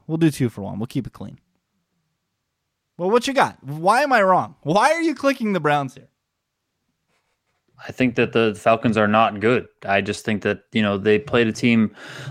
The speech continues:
Speaker 2: last week in the Redskins, and they looked way better than the Falcons really are because the Redskins' offense is just absolutely horrible, and they lost three offensive linemen. So, I mean, just what are you gonna do in that spot? The Redskins were toast from the start.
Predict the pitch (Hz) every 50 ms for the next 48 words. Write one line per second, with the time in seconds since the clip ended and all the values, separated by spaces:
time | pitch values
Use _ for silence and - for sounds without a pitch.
0 | - - 151 170 180 175 - _ - - 170 170 175 170 180 165 160 151 170 180
1 | - - - 170 165 156 135 143 151 151 156 170 156 - 131 110 107 131 147 160
2 | 151 143 147 147 143 139 135 123 - 143 143 131 135 120 131 135 139 147 147 139
3 | 123 120 127 117 107 123 113 127 131 123 - 127 113 117 113 117 120 - 123 113
4 | 107 110 101 104 107 101 107 117 117 113 - - 123 117 101 107 110 107 104 120
5 | - 160 170 170 147 131 123 117 110 - - 120 110 107 101 95 95 - 113 110
6 | 107 - 110 95 - 98 95 101 98 95 92 90 87 87 - - - 104 98 98
7 | 98 104 98 98 101 - - 107 110 107 104 104 101 98 95 98 98 98 95 92
8 | 92 - - - 92 90 - - 104 107 107 - - - 107 98 92 98 95 -
9 | - 107 98 87 - - 98 95 - - - 123 110 98 -